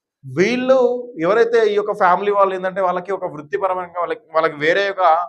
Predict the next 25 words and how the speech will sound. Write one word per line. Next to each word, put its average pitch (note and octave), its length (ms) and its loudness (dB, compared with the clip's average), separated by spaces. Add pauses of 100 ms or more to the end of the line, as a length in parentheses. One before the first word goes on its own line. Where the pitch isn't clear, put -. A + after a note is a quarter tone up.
(440)
ఆదాయం G3 300 6
లేకపోవడం E3+ 440 0
కావచ్చు, D#3 240 -4 (1120)
ఎటువంటి G#3+ 340 2
వాళ్ళకు G#3 300 2 (280)
వేరే G3+ 280 2
సోర్స్ A3 260 -2
లేనప్పుడు, G#3 320 -6 (160)
so G#3+ 140 -6
they G3+ 100 -2
will G3+ 180 0
do G3 100 2
that F3+ 140 -4
work. B2+ 140 -6 (140)
ఆ, - 40 -4 (180)
like E3+ 220 -12
ఆ E3 140 6
వర్క్ F#3 220 0
వాళ్ళు A3+ 180 2
చేసుకుంటా F#3 380 -8
ఉంటారు. C3 220 -16 (680)
కానీ F#3+ 300 2 (1500)
ఒక F3+ 220 -4
కుటుంబంలో A#3 520 0
ఉన్నటువంటి G#3+ 480 0